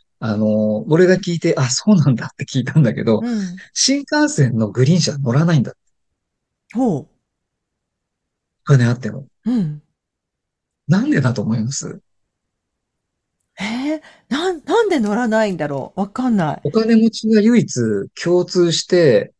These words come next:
Speaker 1: 最大価値として考えてるところって実は同じ、全部同じで、飛行機は乗るんだけど、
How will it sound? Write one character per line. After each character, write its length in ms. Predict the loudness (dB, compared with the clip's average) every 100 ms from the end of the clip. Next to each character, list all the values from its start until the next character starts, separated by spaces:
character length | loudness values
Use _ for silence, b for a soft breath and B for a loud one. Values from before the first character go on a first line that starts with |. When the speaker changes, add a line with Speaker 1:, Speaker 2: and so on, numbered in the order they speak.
| _
Speaker 1:
最 400 | -14 -2 2 4
大 400 | 4 4 2 -2
価 220 | -6 -4
値 120 | -4
と 120 | -4 -4
し 80 |
て 100 | -4
考 340 | -6 -2 0 2
え 80 | 2
て 100 | 0
る 80 | -6
と 100 | -6
こ 100 | -6
ろ 100 | -6
っ 40 | -6
て 100 | -6
実 260 | -6 0 2
は 200 | 2 0
同 180 | 0 2
じ、 140 | 4
全 100 | 4
部 80 | 4
同 80 | 0 -6
じ 120 | -8
で、 320 | -2 -2 -2 -12 _ _ _ _ _ _ _ _ _ _ _
飛 160 | -12 -4
行 280 | 4 4 4
機 140 | 2
は 420 | 4 4 2 -4 -10 -2
乗 140 | 2 4
る 100 | 2
ん 80 |
だ 100 | 0
け 140 | -4 -4
ど、 440 | 0 0 0 -6